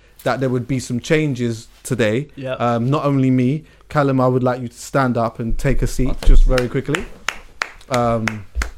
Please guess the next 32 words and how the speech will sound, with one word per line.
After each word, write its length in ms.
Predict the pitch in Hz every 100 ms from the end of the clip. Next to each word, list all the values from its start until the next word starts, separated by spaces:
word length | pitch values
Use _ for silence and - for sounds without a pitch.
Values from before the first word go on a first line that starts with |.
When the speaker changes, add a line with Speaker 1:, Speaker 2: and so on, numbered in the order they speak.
| - - - - -
Speaker 1:
yep, 320 | 139 175 196 - - -
that's 240 | - 139 -
what 120 | 139
we're 60 | 135
doing 260 | 143 135 120
today. 380 | 117 123 139 170 - - - - -
That's, 380 | 147 156 - - - -
you 120 | 135 147
understand 340 | 156 151 160 165
what 60 |
I'm 100 | 170
saying? 420 | 151 165 190 247 -
Speaker 2:
It's 120 | -
Speaker 1:
We 100 | 143
Speaker 2:
incredible. 240 | 151 160 151
Speaker 1:
need 40 |
to 40 | 156
make 40 |
sure 140 | - 147
that 100 | 139
we're 100 | 135
fully 440 | - 175 151 147
in 120 | 123 110
this. 280 | 95 - -
Yeah? 220 | 127 170
Speaker 3:
Feels 180 | 233 208
good. 140 | 85 - - -
Speaker 2:
I 60 |
love 180 | 123 135
Speaker 1:
Feel 80 | 156
Speaker 2:
it. 40 |
Speaker 1:
good? 200 | 180 254